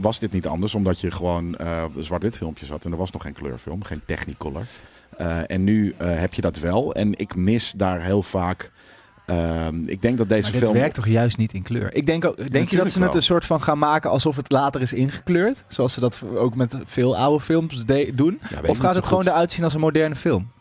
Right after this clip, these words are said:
Speaker 2: En dan werkt
Speaker 1: Nou, niet
Speaker 2: namelijk dit
Speaker 1: modern.
Speaker 2: hele stijltje
Speaker 1: Gaat
Speaker 2: niet.
Speaker 1: niet modern zijn. Natuurlijk, eh, werkt het wel, want ja, oké, op die manier. Maar kijk, ik ben bijvoorbeeld, heeft zij een rode jurk aan of een dit? Of weet je, daar waar is het bloed? Is het bloed dan ro-, weet je, ik vind gewoon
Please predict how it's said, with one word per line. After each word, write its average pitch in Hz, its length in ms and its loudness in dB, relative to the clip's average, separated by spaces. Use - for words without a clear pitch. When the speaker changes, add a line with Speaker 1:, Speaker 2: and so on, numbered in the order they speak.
Speaker 2:
En 123 100 2
dan 151 180 2
werkt 135 140 4
Speaker 1:
Nou, 160 100 2
niet - 80 4
Speaker 2:
namelijk - 240 4
dit 147 60 4
Speaker 1:
modern. 139 200 4
Speaker 2:
hele 151 120 0
stijltje 175 300 2
Speaker 1:
Gaat - 100 4
Speaker 2:
niet. 104 100 4
Speaker 1:
niet 90 100 -2
modern 98 420 2
zijn. 69 280 -6
Natuurlijk, 104 360 0
eh, 82 300 -2
werkt 78 240 -8
het 73 120 -14
wel, 80 140 0
want 98 220 -2
ja, 104 260 4
oké, 87 200 -2
op 85 100 -4
die 90 100 -2
manier. 78 240 -4
Maar 92 200 -2
kijk, 127 180 0
ik 143 100 -4
ben 135 100 0
bijvoorbeeld, 123 340 0
heeft 127 140 2
zij 80 180 -8
een 82 80 -6
rode 101 380 2
jurk 80 280 -2
aan 65 200 -12
of 73 160 -10
een 92 140 -2
dit? 117 240 0
Of 82 60 -6
weet 92 140 -2
je, 120 80 0
daar 104 120 0
waar 87 160 -2
is 92 80 -2
het 90 180 -8
bloed? 120 320 2
Is 78 100 -6
het 82 140 -12
bloed 98 180 2
dan 104 160 2
ro-, 104 80 0
weet 107 160 0
je, - 240 2
ik 135 140 -4
vind 143 200 0
gewoon 131 340 2